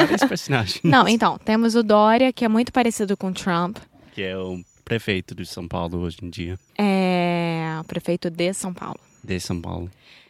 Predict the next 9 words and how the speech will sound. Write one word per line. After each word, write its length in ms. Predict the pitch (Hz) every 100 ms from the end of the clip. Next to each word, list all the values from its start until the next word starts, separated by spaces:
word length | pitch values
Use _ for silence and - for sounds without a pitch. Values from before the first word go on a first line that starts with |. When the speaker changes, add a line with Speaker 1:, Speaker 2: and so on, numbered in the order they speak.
| _ _ _
Speaker 2:
Temos 580 | 214 208 208 202 190 175
o 100 | 196
Bolsonaro, 760 | 185 196 - 202 190 208 247 247
que 220 | - 208
é 100 | 185
a 40 | 185
favor 880 | - 190 175 180 180 175 180 - - _ _ _ _ -
do 260 | 180 185
militarismo, 840 | 180 185 185 185 175 190 214 240